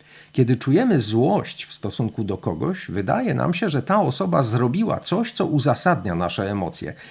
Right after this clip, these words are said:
Kiedy nie czujemy spełnienia, odnosimy wrażenie, że coś jest nie tak z naszym życiem. Emocje nigdy nie są informacją na temat świata zewnętrznego,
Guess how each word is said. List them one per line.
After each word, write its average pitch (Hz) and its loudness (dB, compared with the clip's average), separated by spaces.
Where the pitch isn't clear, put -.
Kiedy 139 6
nie 147 6
czujemy 147 6
spełnienia, 110 2
odnosimy 139 4
wrażenie, 113 4
że 131 4
coś - 2
jest 135 2
nie 131 4
tak - -6
z 95 -8
naszym 107 0
życiem. 226 -6
Emocje 139 4
nigdy 185 4
nie 131 4
są 143 0
informacją 120 4
na 82 -4
temat 95 -4
świata 104 -2
zewnętrznego, 92 -2